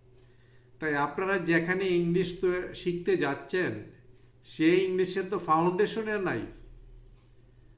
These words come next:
আমি যতগুলি বই বাংলাদেশে দেখেছি, অনেকে ইংলিশে অনার্স, মাস্টার্স করে এসেছে,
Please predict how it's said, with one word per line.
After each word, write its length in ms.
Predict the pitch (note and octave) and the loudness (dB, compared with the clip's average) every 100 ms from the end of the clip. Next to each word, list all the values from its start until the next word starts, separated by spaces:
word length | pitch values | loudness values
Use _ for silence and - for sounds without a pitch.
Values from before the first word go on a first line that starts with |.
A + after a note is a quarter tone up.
| - | -8
আমি 260 | C#3+ D#3+ | -4 -2
যতগুলি 600 | E3+ E3+ E3+ G3+ G3 G#3 | 0 0 2 0 0 0
বই 300 | F#3 D3+ F3+ | -2 2 4
বাংলাদেশে 600 | F3+ E3 E3 F3 F3 F#3+ E3 | 4 4 2 -2 -2 -2 -2
দেখেছি, 520 | D3+ - C3+ C3+ B2+ | -2 -4 -8 -8 -6
অনেকে 400 | D#3+ F3+ G3+ A3 | -2 -2 -2 -4
ইংলিশে 360 | G3+ F#3 F3 G3 | -4 -2 -4 -2
অনার্স, 380 | E3 D#3+ E3+ E3+ - | -2 0 -2 -4 -6
মাস্টার্স 560 | C#3+ - - E3 E3 | -6 -6 -6 -6 -6
করে 260 | - D3 D3+ | -6 -4 -2
এসেছে, 460 | D3+ - C3+ - | -2 -6 -12 -12